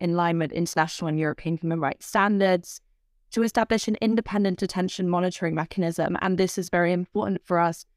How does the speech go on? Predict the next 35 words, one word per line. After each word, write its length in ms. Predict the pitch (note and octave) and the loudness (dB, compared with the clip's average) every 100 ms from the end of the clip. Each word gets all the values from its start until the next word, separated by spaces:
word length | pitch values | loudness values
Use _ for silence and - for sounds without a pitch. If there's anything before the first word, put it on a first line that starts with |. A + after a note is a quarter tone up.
| _ - | _ 0
that 120 | F#3+ | 2
it's 160 | F#3 - | 2 -2
truly 480 | - B3+ A#3+ A3+ G#3+ | -4 0 2 2 2
independent, 840 | G3+ F#3 - G#3+ G3 F3 E3+ E3 - | 0 -2 0 2 4 2 2 0 2
that 120 | F3+ | 2
it's 200 | F3+ - | 2 0
well-funded 760 | F#3 F#3+ G3 - G3 G3 F3+ F3 | 4 4 4 2 2 4 2 2
and 180 | E3+ E3 | -2 -4
free 340 | - G3+ G3+ | -2 0 0
from 220 | F#3+ F3+ | 0 0
government 460 | F3 F3+ F#3 F3+ E3 | 2 2 2 0 0
influence, 560 | F#3+ G3+ - G#3+ B3 B3+ _ _ _ - | -2 -2 0 2 2 0 _ _ _ -4
and 140 | F#3 | 0
has 160 | G3 F#3 | 0 0
the 80 | F#3+ | 2
direct 580 | G3 F#3+ G3 A3 - | 4 4 4 2 0
involvement 560 | - G3+ F#3 F#3+ - F#3 | -2 2 2 2 0 -2
of 100 | F3 | -2
civil 280 | - G3 F#3+ | -2 -2 -2
society 580 | - F3 F#3 F#3 - - | -4 -2 2 2 0 -2
organizations 1040 | F#3 F3 F3+ E3+ E3+ G#3+ A#3 A#3+ A3 A3+ - | -2 0 2 2 2 0 2 2 2 0 0
with 120 | F#3 | 2
a 60 | |
mandate 640 | F3+ F#3+ F#3+ G#3 F#3 F#3+ - | 2 2 2 2 2 0 -2
to 160 | G3+ - | -8 0
independently 840 | A3 G#3 - B3 B3 B3+ A#3 A3 - | 2 2 0 2 4 4 0 -2 0
investigate 840 | F3+ E3+ G#3 - - F3+ E3 A#3 - _ _ - - | -2 0 0 -2 -2 2 4 2 -2 _ _ -6 0
allegations 540 | F#3+ F#3+ G3+ G3+ G3 | 2 4 2 0 -2
of 100 | F3+ | -2
human 300 | - G3 F#3 | 0 0 2
rights 260 | E3+ F3 - | 4 2 0
violations 760 | E3 D#3+ D#3+ E3+ - D#3+ D#3+ | 0 2 2 -2 -2 -2 -2
and 160 | - F3 | -2 -4
to 80 | - | -4
publish 520 | - G3+ G3 F#3 - | -4 -2 0 -2 -6